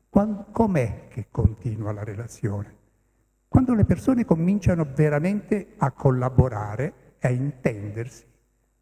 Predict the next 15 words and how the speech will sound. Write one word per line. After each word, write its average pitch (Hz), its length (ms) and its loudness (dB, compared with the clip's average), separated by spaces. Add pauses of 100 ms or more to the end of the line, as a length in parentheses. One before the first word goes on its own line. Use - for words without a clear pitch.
(160)
e 143 120 2
soprattutto - 720 0
ad 131 160 0
accettare 117 880 -4 (160)
il 110 180 -4
limite 107 400 -4
dell'altro. 95 640 -8 (1700)
L'eros 208 680 2 (600)
non 170 100 4
è 190 120 4
solo 139 420 2
l'eros 127 500 0 (120)
sessuale. 123 840 -4 (960)
L'eros 196 380 4
sessuale, 131 800 2